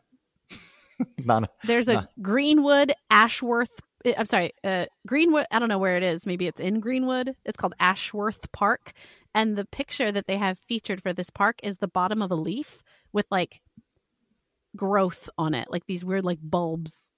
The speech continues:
Speaker 2: that you see, like, at the back of leaves at, like, a, I don't know, some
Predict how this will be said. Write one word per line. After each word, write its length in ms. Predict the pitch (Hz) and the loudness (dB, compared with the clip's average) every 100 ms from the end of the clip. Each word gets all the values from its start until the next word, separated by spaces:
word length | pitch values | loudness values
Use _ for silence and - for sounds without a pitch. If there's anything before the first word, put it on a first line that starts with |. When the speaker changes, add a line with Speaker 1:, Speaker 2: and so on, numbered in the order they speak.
| _ _ _ _ _ - | _ _ _ _ _ -4
Speaker 2:
that 120 | 165 | -4
you 40 | |
see, 280 | 196 - 190 | -4 -4 -4
like, 160 | 165 180 | -4 -6
at 60 | |
the 60 | 180 | -2
back 220 | 180 175 | 0 0
of 120 | 170 170 | -2 -4
leaves 260 | 170 190 | -4 -4
at, 80 | - | -6
like, 140 | 165 | -6
a, 100 | 151 - _ - | -8 -10 _ -8
I 60 | |
don't 100 | 180 | -4
know, 160 | 156 170 _ _ _ _ - | -4 -6 _ _ _ _ -8
some 200 | 190 | -6